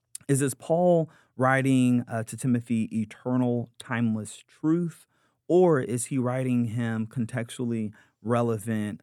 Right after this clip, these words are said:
ministerial relevant, uh, practices? And, um, if we just look at this passage, we just need to ask ourselves that question. Is this eternal, timeless truth,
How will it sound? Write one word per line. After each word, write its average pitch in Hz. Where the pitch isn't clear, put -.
ministerial 120
relevant, 113
uh, 101
practices? -
And, 131
um, 117
if 139
we 185
just 190
look 165
at 165
this 139
passage, 139
we 127
just 123
need 120
to -
ask 123
ourselves 110
that 104
question. 107
Is 107
this 127
eternal, 151
timeless 120
truth, 160